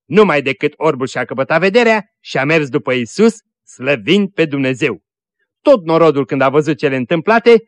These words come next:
a dat laudă lui Dumnezeu.” Iată, iubiți ascultători,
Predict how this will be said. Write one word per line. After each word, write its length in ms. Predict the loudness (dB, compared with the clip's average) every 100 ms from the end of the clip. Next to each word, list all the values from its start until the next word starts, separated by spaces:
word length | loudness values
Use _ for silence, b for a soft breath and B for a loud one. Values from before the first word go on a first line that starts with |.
| _ _
a 160 | -4
dat 200 | -2 -4 -4
laudă 380 | 2 2 2 0
lui 160 | -2
Dumnezeu.” 520 | -4 -6 -6 -6 -8 _ _ _ _ _ _ _ _ _ _ _
Iată, 280 | -6 -2 2
iubiți 340 | 0 0 -2 -4
ascultători, 680 | -2 -2 0 2 4 4